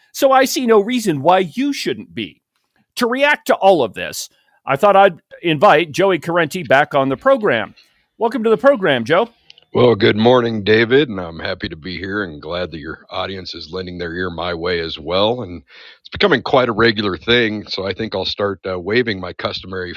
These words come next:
Speaker 2: fee and just, uh, participate freely and, uh, make sure we're doing some good work on behalf of the people here.
Speaker 1: Yeah, you're right. It is becoming kind of a thing.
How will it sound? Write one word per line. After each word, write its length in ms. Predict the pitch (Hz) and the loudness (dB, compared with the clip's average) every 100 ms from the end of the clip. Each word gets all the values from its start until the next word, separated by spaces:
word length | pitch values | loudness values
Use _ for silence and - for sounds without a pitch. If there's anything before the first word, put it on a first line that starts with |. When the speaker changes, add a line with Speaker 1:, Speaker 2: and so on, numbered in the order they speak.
| - | 2
Speaker 2:
fee 240 | 104 104 | 0 -6
and 100 | 90 | -10
just, 300 | 87 87 - | -8 -10 -6
uh, 200 | 92 82 80 _ - _ | -6 -8 -14 _ -20 _
participate 760 | - 98 123 - 107 - 104 - | -4 0 -2 -2 -4 -6 -6 -6
freely 480 | - 107 104 107 98 | -6 -4 -4 -4 -4
and, 180 | 87 | -6
uh, 160 | 87 82 | -10 -10
make 180 | 90 98 | -10 -6
sure 140 | - 92 | -6 -4
we're 100 | 92 | -4
doing 200 | 95 87 | -4 -6
some 200 | 92 80 | -8 -6
good 180 | 92 | -8
work 240 | 80 90 - | -6 -8 -8
on 100 | 85 | -10
behalf 300 | 82 92 82 | -8 -10 -12
of 40 | |
the 60 | 80 | -12
people 340 | 120 123 95 | -8 -6 -6
here. 240 | 78 78 - _ _ _ _ | -6 -10 -14 _ _ _ _
Speaker 1:
Yeah, 160 | 214 320 | 0 0
you're 180 | 269 233 | 2 2
right. 280 | 285 262 | 2 2
It 120 | 160 202 | -2 -6
is 140 | 294 | -8
becoming 400 | 208 147 120 107 | -10 -6 -6 -6
kind 260 | 107 110 107 | -6 -6 -6
of 100 | 101 | -8
a 60 | |
thing. 460 | 107 127 104 82 | -10 -8 -8 -10